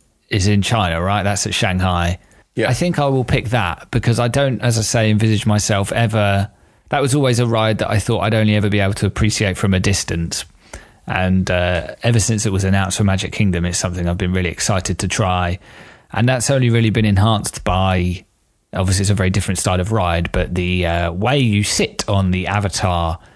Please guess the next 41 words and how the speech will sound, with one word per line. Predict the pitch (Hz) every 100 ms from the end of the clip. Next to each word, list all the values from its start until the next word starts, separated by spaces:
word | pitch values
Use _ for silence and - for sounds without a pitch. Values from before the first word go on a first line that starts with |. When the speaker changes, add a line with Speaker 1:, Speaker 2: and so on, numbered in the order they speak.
| - _ -
Speaker 1:
um, | 92 85 82 82 82 87 _ _ _
Journey | - 104 90
to | -
Pandora, | - 92 92 90 80
or | 85
whatever | 85 80
it's | 76
called, | - 87 85 - _ _ -
uh, | -
Animal | 101 101 104 92
Kingdom, | - 87 85 82 - - _ -
uh, | 95 -
is | 147
similar, | - 156 95 80
Speaker 2:
Yeah. | 113 101
Speaker 1:
you | 104
know, | 98
almost | 95 92
like | 101
you're | 85
straddling | - 120 98 92
a | 92
motorbike. | 101 92 87 85 80 - - - - - - - - - -
Uh, | 92 85
so | 90 - 98 92 92 92 - _ _ -
that | 120 107
has | 110
almost | 107 101 104
felt | - 107
like | 101 95 104
Speaker 2:
Hagrid's | 92 95
Speaker 1:
a | 92
Speaker 2:
Pandora | - 120 110 110 107
Adventure. | 101 113 107 - 90 - -
Speaker 1:
Hagrid, | - 139 127 117
Ha-, | - 135
Ha-, | - 117 127 -
Hagrid's | 127 123 120
Pandora's | - 113 110 113 104
Adventure, | 104 110 107 92 104
absolutely. | 95 95 107 104 98 85 80